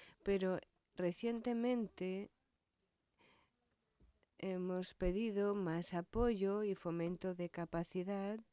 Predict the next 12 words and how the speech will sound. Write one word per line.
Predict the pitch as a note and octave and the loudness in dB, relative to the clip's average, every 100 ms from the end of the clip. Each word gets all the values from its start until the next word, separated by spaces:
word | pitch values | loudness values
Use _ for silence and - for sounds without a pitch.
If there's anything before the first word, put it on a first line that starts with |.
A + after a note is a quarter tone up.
| - - - - - | -20 -20 -20 -20 -10
para | - F#3 | -2 2
los | F3 E3+ | 2 2
ministerios | F3 E3 E3 - G3 F#3+ G3 F#3 F#3 - - - - | 4 4 2 2 2 4 4 2 -2 -10 -20 -20 -8
de | F#3 F3+ F3+ F3 F3 F3 | -4 -2 0 2 2 0
agua | C4+ C4+ G#3 D#3+ D#3 - | -2 -4 -4 -4 -4 -6
en | E3 D#3+ D#3+ | -4 -2 -4
Jordania. | - - F3 F3+ A#3+ B3 E3+ E3 E3+ - - _ _ _ _ _ - | -6 -6 -6 -2 -2 0 0 -2 -6 -14 -20 _ _ _ _ _ -6
Hemos | E3 E3+ E3+ | -2 0 -2
presentado | - G3 F#3+ - F#3 F3+ - G#3 G3 G#3 G#3 | -4 -4 -2 -2 -4 -4 -2 -2 0 -2 -2
reiteradas | F#3 D#3+ D#3 D3+ E3 E3+ F3 F3 F3 | -2 -2 -2 -2 -2 -2 -4 -6 -8
veces | F3+ F#3+ F#3 - G3 G3+ | -2 -2 -2 -6 -6 -4
solicitudes | F3+ D#3+ D#3 E3+ D#3 A#3+ A3+ F3 D#3+ - | -2 -2 -2 -6 -4 -2 0 -2 -2 -8